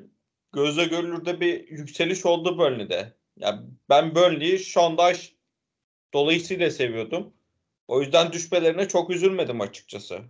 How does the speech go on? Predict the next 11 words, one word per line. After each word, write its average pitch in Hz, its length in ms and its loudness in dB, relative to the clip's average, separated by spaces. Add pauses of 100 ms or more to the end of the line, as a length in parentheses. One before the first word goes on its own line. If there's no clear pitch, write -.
(100)
Ha, 110 180 -8 (440)
Sean 151 340 4
Dyche 160 300 6 (180)
kovulana 160 520 2
kadar 143 280 4 (140)
Burnley'nin 143 400 -2
her 151 280 4 (220)
şartta 147 580 0
kümede 135 360 2
kalmasını 127 500 0
istiyordum. 123 520 -6